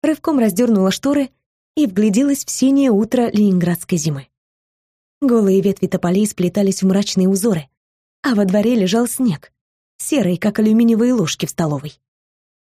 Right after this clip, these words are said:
Вокруг зашумело, захлопало, и на дерево под самыми окнами тяжело опустилась целая стая ворон. Они каждое утро делали здесь привал по дороге на мясокомбинат, поэтому никакого знамения тут не было,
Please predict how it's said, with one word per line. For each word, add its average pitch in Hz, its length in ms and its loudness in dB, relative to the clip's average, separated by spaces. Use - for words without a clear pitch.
Вокруг 196 500 -4
зашумело, 196 680 -2
захлопало, 233 720 0
и 302 80 2
на 254 140 4
дерево 208 400 0
под 277 180 -2
самыми 214 380 2
окнами 180 440 0
тяжело 254 480 0
опустилась 240 640 -2
целая 262 420 0
стая 185 380 -2
ворон. 170 320 -4
Они 277 220 0
каждое 285 380 0
утро 240 280 0
делали 220 360 2
здесь 214 260 -2
привал 233 380 0
по 180 100 -2
дороге 190 340 2
на 185 100 2
мясокомбинат, 190 760 0
поэтому 320 380 2
никакого 247 440 0
знамения 202 480 2
тут 202 200 -2
не 233 160 2
было, 156 260 -2